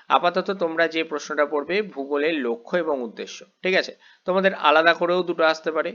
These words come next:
ভূগোলের লক্ষ্যগুলো উল্লেখ করো বা ভূগোলের উদ্দেশ্যগুলো উল্লেখ করো, ঠিক আছে? সেকেন্ড কোশ্চেন পড়বে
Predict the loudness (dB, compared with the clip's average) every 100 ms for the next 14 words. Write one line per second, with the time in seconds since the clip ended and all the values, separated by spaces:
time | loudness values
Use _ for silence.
0 | -12 -6 -2 2 2 0 -2 -6 -2 -2
1 | -2 -2 -2 0 0 -2 -10 _ _ 2
2 | 2 2 -4 -4 0 0 -2 -6 -14 -8
3 | -8 -6 -6 -6 -6 -8 -10 -12 -16 -18
4 | _ -4 -2 -2 -6 _ _ -20 _ _
5 | -4 0 0 -2 -6 -4 -4 -2 -4 -2